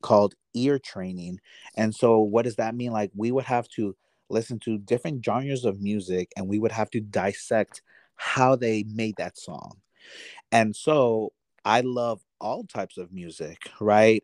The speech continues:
And so the songs that I currently have released on the streaming platforms, uh, you can hear hints of R and B, you can hear hints of hip hop, uh,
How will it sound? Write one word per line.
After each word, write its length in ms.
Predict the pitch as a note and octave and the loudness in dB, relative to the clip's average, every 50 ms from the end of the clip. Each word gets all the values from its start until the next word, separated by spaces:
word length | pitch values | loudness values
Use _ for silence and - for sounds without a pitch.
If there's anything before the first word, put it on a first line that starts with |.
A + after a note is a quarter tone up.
| - | -4
And 160 | - G#2+ G#2 | -10 -10 -10
so 460 | G2+ - B2 A#2 A#2 A2+ A2+ A2 G#2+ - _ _ _ _ _ _ _ _ _ _ _ _ _ _ _ _ _ _ _ - _ _ _ _ _ | -4 0 2 4 4 4 4 2 0 -4 _ _ _ _ _ _ _ _ _ _ _ _ _ _ _ _ _ _ _ -20 _ _ _ _ _
the 180 | - D3 C#3 C3 | -6 -2 -2 -2
songs 340 | - - D#3 F3 F#3 F3+ - | 0 2 0 0 0 0 0
that 120 | D3+ C3 | 0 0
I 80 | B2 A#2 | -2 -2
currently 460 | - - - - F#3+ G3 G3 F#3 E3+ | -6 -8 -6 -4 -4 -4 -4 -4 -4
have 260 | D3 E3 E3 D3+ C3 | -4 -4 -4 -4 -4
released 720 | C3 A#2+ G#2+ G#2+ A#2 C#3 C3 A2+ G2+ - - - _ - - - - - | -4 -4 -4 -4 -4 -4 -4 -4 -6 -8 -12 -20 _ -20 -20 -20 -16 -8
on 380 | - A2 G#2+ G#2+ G#2 G2+ G2+ G2 | -4 -4 -2 -2 -2 -2 -2 -4
the 80 | G2 G2 | -6 -6
streaming 360 | - - A2 C3 C3+ A#2+ G#2 | -8 -8 -8 -8 -6 -8 -6
platforms, 960 | - - B2 A#2+ B2 A#2+ - - F2+ F2 F2 F2 E2 E2 F2 - - - - _ _ _ _ _ _ _ _ - | -4 0 2 2 2 0 -2 -8 -10 -10 -10 -10 -12 -14 -14 -16 -18 -20 -20 _ _ _ _ _ _ _ _ -2
uh, 380 | - G#2 G2 F#2+ F#2+ F#2 F#2 F#2 | 2 2 4 4 2 0 -2 -6
you 200 | F#2+ G2+ A2 A#2+ | -8 -10 -10 -10
can 180 | A#2+ - C3 A#2+ | -8 -8 -10 -10
hear 280 | A2 A#2+ B2 A#2+ A2+ | -8 -6 -4 -2 -2
hints 640 | A2 - - - D3 C3 A#2+ A#2+ G#2 - - - - _ _ _ _ _ _ _ _ _ - | -2 -4 -6 -6 -6 -6 -6 -8 -10 -14 -18 -20 -20 _ _ _ _ _ _ _ _ _ -6
of 560 | - G#2+ G#2 G#2 G2+ G2 F#2+ F#2+ F#2+ F#2+ F2+ F2+ _ _ _ _ | 0 2 2 2 2 0 0 -2 -4 -6 -8 -12 _ _ _ _
R 220 | - G#2 G#2+ A2 A#2 | -4 -4 -2 -2 -4
and 160 | A#2+ A#2+ A2+ | -6 -8 -6
B, 400 | B2 B2 A#2 G#2+ G2+ G2 G2 G2+ _ _ _ _ _ _ - | -6 -4 -4 -4 -6 -10 -12 -16 _ _ _ _ _ _ -12
you 120 | A#2 A2+ | -10 -6
can 120 | A#2 C3 | -6 -6
hear 280 | A#2+ A2+ B2 A#2+ A2+ A2+ | -4 0 2 2 2 2
hints 460 | G#2 - - - B2+ B2 A#2+ A2 - | 0 -2 -8 -6 -6 -4 -4 -4 -4
of 320 | - G#2 G#2 G2+ G2 F#2+ - _ _ _ _ _ _ | -2 0 2 2 2 0 -4 _ _ _ _ _ _
hip 340 | _ - - - E3+ E3+ E3 _ - | _ -6 0 2 4 4 4 _ -2
hop, 420 | - G#2+ G2+ G2+ G2+ G2 F#2+ _ _ _ _ _ _ _ _ _ _ _ _ _ _ - | -6 -4 -2 -2 -2 -4 -6 _ _ _ _ _ _ _ _ _ _ _ _ _ _ -4
uh, 920 | A2+ A2 G#2 G2+ G2 G2 G2 G2 G2 F#2+ F#2+ F#2+ F#2 F#2 F#2 F2+ F2+ | -2 -2 -2 -2 -2 -2 -4 -2 -2 -4 -4 -4 -4 -6 -6 -8 -10